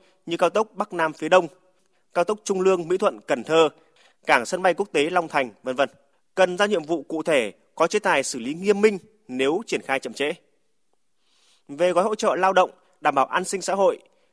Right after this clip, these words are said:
trong lúc khó khăn, Đảng, Nhà nước và các cấp đã bố trí số tiền hơn sáu mươi hai nghìn tỷ đồng để hỗ trợ các đối tượng khó khăn, những người thất nghiệp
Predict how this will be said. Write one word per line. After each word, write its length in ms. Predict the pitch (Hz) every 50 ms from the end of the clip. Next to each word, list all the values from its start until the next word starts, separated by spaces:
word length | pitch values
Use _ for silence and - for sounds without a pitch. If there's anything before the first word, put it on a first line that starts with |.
| _ _ _
trong 280 | - 175 165 165 156
lúc 120 | 175 208 -
khó 140 | - 165 165
khăn, 220 | 180 170 160 143 - _ _ _ _ _ _ _ _
Đảng, 340 | 156 151 139 123 110 113 139
Nhà 120 | 151 147
nước 320 | 160 185 233 254 254 - _ _ _ _
và 200 | - 117 123 135
các 180 | - 196 202 -
cấp 260 | 233 240 - _ -
đã 140 | 143 143 143
bố 160 | 170 165 180
trí 260 | - - 165 156 170
số 160 | 190 - 180 196
tiền 260 | - 185 170 143 127
hơn 220 | 139 165 175 165
sáu 180 | - - 160 170
mươi 100 | 208 226
hai 140 | 202 190 175
nghìn 180 | 170 147 123
tỷ 100 | - 120
đồng 220 | 123 131 123 117 104 - _ _ _ _
để 120 | 170 135 143
hỗ 160 | 160 185 202
trợ 160 | - 202 151
các 160 | 165 190 165
đối 180 | 175 175 170 190
tượng 200 | - 196 - -
khó 140 | - 143 139
khăn, 260 | - 175 175 156 - - _ _ _ _ _ -
những 120 | 165 196
người 160 | 214 190 165 143
thất 160 | - 240 240
nghiệp 240 | 220 190 165 131